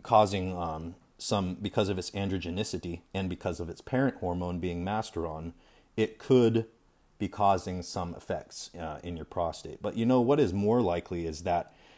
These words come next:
you're on seven hundred fifty milligrams of testosterone. It's the third week. Um, your test is starting to build up pretty high, and likely you have high estrogen levels. Um, and if you have high estrogen levels and that mixes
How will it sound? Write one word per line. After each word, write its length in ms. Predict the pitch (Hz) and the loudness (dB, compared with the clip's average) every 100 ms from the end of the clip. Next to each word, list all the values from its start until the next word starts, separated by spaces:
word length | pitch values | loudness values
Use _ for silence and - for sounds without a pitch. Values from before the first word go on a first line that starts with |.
| _ | _
you're 120 | 110 | 2
on 100 | 113 | 2
seven 280 | - 117 113 | 4 2 4
hundred 260 | 110 110 - | 0 -2 -2
fifty 240 | 110 107 | -2 0
milligrams 500 | 95 98 90 90 90 | 0 0 0 -2 -2
of 80 | 85 | -6
testosterone. 720 | 87 - 90 113 - 90 87 | -6 -6 -2 -2 0 -2 -2
It's 140 | 82 | -6
the 80 | - | -10
third 300 | - 98 120 | -4 -2 0
week. 340 | 98 95 101 _ _ - _ _ | 0 -2 -4 _ _ -20 _ _
Um, 400 | 92 90 87 87 92 | -2 -2 -2 -4 -2
your 140 | 98 | -2
test 340 | - 101 - | 2 0 0
is 80 | 107 | -4
starting 400 | - 98 92 92 | 0 0 2 0
to 80 | 95 | -4
build 220 | 87 95 | -2 0
up 120 | 92 | 0
pretty 200 | - 95 | -2 -4
high, 240 | 82 113 107 | 0 2 2
and 260 | 87 87 - | 0 -4 -4
likely 380 | 92 135 - | -4 -2 0
you 220 | 101 95 92 | 0 0 2
have 240 | 98 92 | 2 0
high 220 | - 101 | -2 -4
estrogen 540 | 87 104 - 85 80 71 | -2 -6 -6 -10 -12 -12
levels. 460 | - 69 95 - - - - - _ | -12 -10 -8 -10 -12 -20 -20 -20 _
Um, 380 | 92 92 87 90 - | 0 0 0 -4 -4
and 140 | 98 | -4
if 100 | 95 | 0
you 120 | 135 | 2
have 220 | 131 135 117 | 2 2 2
high 220 | 127 123 | 2 2
estrogen 480 | 120 - 104 90 85 | 0 -2 -4 -2 -4
levels 300 | 80 82 - | -4 -6 -4
and 160 | 92 | -4
that 160 | 98 92 | -2 -4
mixes 800 | 90 98 - - 180 208 - | -4 -4 -8 -2 -2 -2 -8